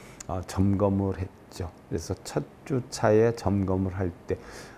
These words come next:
아무래도 내 깨달음에 대해서는 일반 중생들은 실천하기가 어려워. 그래서 나의 깨달음은 실천하지 않으면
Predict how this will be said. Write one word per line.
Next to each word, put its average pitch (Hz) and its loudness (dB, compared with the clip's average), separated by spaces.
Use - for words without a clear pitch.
아무래도 156 12
내 120 10
깨달음에 107 8
대해서는 92 2
일반 139 8
중생들은 104 2
실천하기가 98 0
어려워. 95 6
그래서 107 6
나의 101 6
깨달음은 95 4
실천하지 143 0
않으면 101 6